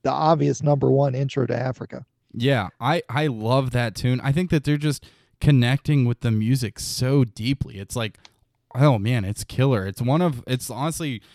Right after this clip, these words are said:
Speaker 2: one of the most interesting tracks to listen to that we've listened to on the podcast. We've listened to some really great tracks, but this is just, it's a fantastic track, and they're playing within the context of the music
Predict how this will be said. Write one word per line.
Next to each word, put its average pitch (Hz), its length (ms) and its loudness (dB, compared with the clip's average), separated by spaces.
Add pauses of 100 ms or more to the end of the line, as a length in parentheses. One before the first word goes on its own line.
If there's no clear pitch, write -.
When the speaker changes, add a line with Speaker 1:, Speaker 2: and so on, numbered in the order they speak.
(140)
Speaker 2:
one 139 160 2
of 147 80 2
the 131 120 0
most 131 420 -2 (240)
interesting 123 920 -2 (560)
tracks 117 400 -2
to 117 100 -4
listen 107 300 -4
to 104 180 -4
that 101 140 -4
we've 101 180 -6
listened 101 320 -8
to 104 80 -6
on 95 140 -4
the 92 60 -8
podcast. 95 460 -10
We've 139 180 2
listened 139 280 0
to 120 60 -2
some 113 220 -4
really 120 260 0
great 110 200 -2
tracks, 107 400 -8 (280)
but 117 100 4
this 151 180 2
is 156 160 -6
just, 165 280 -4
it's - 160 -2
a 156 80 6
fantastic 113 720 -2 (480)
track, 117 360 2
and 117 200 0
they're 110 100 0
playing 120 360 -2
within 113 240 0
the 107 60 0
context 107 540 -4
of 104 120 -8
the 101 80 -2
music 104 440 0